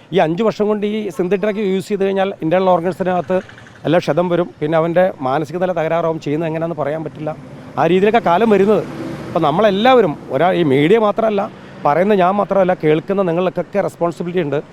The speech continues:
അത് who take the responsibility? ആൻസർ അത്രയേ ഉള്ളൂ, all are equal responsibility. എല്ലാവർക്കും തുല്യ ഉത്തരവാദിത്തമാണ്.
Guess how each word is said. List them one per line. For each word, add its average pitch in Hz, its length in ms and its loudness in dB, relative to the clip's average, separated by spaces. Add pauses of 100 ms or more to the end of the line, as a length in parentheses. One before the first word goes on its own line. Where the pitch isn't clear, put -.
(260)
അത് 156 420 2
who 156 260 0
take 214 200 0
the 233 100 2
responsibility? 196 680 -2 (400)
ആൻസർ 156 420 2
അത്രയേ 247 180 2
ഉള്ളൂ, 202 160 0
all 185 200 4
are 196 120 4
equal 190 180 0
responsibility. 151 580 -6
എല്ലാവർക്കും 165 360 -6
തുല്യ 185 180 -4
ഉത്തരവാദിത്തമാണ്. 165 460 0